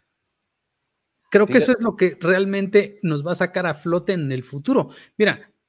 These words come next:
Speaker 1: estos videos van a quedar ahí para la posteridad, cabrón.
Speaker 2: Sí, sí, siempre lo digo
Speaker 1: Ojo.
Speaker 2: así,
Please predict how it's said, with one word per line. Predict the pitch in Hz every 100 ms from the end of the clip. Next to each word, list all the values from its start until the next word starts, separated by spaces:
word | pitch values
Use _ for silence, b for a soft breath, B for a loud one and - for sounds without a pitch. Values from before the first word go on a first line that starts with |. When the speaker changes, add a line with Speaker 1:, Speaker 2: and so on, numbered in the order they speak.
| _
Speaker 1:
estos | - 123 233 -
videos | 110 117 156
van | 151 160
a |
quedar | 147 123 131
ahí | 151 170
para | 175 151 135
la | 120 -
posteridad, | - - - 104 - - - - -
cabrón. | 147 - -
Speaker 2:
Sí, | 135 143 156 135 110
sí, | - 139 135
siempre | - 143 147
lo | 120
digo | 123
Speaker 1:
Ojo. | 123
Speaker 2:
así, | 113 107